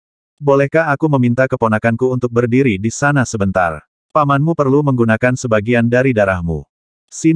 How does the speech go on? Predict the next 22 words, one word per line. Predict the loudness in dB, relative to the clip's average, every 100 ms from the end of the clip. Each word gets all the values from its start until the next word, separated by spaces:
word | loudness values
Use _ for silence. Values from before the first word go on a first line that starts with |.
| 2
Yanmo | 2 2 2
mendengus | 2 2 0 0
karena | -2 0 0 0
dia | 0
tidak | 0 0 0
membiarkan | 0 0 0 0 0
dirinya | 2 2 0 0
ditangkap | -2 -2 -2 0 -2
dengan | -2 0 0
mudah. | 0 -2 -4 -8 _ _ _
Ini | -2 0 2
bahkan | 0 0 -2
jika | 0 0
dia | 2 2
sadar | 0 0 0
bahwa | 0 0 0
dia | 0 0 -2
tidak | 0 -2
akan | -2 -2
cocok | 0 0 -2 -2
untuk | -2 -2
ahli | -2 -2 0